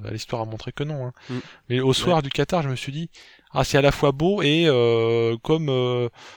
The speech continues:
Speaker 1: euh, un de punir devant sous la pluie, quoi. Et le tour d'après,
Speaker 2: Mm.
Speaker 1: c'est fini. Non, ça n'a pas été le cas. Et Petrucci, il reste sur ses roues, hein. Donc,
Speaker 2: Mm.
Speaker 1: il,
Speaker 2: Ouais, ouais, ouais.
Speaker 1: il... taquine
Speaker 2: Il,
Speaker 1: bien,
Speaker 2: il est,
Speaker 1: hein.
Speaker 2: il est
Speaker 1: Ouais,
Speaker 2: bon, hein.
Speaker 1: il est bon, ouais. Et, euh, Jack Miller, dans la série du Mercato, euh, lui,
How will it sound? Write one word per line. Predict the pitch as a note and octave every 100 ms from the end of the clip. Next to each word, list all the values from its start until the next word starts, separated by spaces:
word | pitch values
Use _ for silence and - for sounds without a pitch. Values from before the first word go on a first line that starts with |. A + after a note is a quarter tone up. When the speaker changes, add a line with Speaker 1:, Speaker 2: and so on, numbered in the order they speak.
| - -
Speaker 1:
euh, | A#2 A#2 A#2 A2+ A2+ A#2 A#2+
un | A#2+
de | A#2+
punir | A#2+ B2+ C3
devant | B2+ B2
sous | B2+ C3+
la | C#3
pluie, | D#3+ D3
quoi. | A2 G2+ C3
Et | A2 A2 G#2+ A2 A#2
le | A2+
tour | - A#2+
d'après, | A#2 B2+ A#2+
Speaker 2:
Mm. |
Speaker 1:
c'est | B2
fini. | - A#2+ A#2 - - - _
Non, | A#2 D#3+
ça | -
n'a | A2+
pas | - C3+
été | -
le | A#2
cas. | - F#3
Et |
Petrucci, | C3+ - C3 - F3+
il | C#3
reste | C#3 -
sur | C3+
ses | - C3
roues, | C#3+ A#2
hein. | B2 _ _ _ _ - - -
Donc, | A#2 A2+
Speaker 2:
Mm. | B2+
Speaker 1:
il, | A#2 G#2+ G#2+
Speaker 2:
Ouais, | F#3+
ouais, | F4 F4+ D#4+ G#3
ouais. | - -
Speaker 1:
il... | B2
taquine | D#3 A2 E3+ E3
Speaker 2:
Il, |
Speaker 1:
bien, | C3+ B2+
Speaker 2:
il |
est, | A2+
Speaker 1:
hein. | C3
Speaker 2:
il | B2
est | C3
Speaker 1:
Ouais, | -
Speaker 2:
bon, | C4
hein. | - -
Speaker 1:
il | C#3+
est |
bon, | A2+ A#2
ouais. | A#2+ -
Et, | A#2+ A#2+
euh, | A#2+ A#2 A#2
Jack | A#2 F3+ F3+
Miller, | E3+ E3 G#3 B2 G#2 G2+ - A2
dans | G2+
la | G2+
série | - B2 A#2 A#2+
du | G#2+
Mercato, | D3+ - C#3 A#2+ D#3+ F#3+ B2+
euh, | A#2+ A#2 A#2 A#2 A#2 A2+
lui, | A#2+ D3+ F3 G3+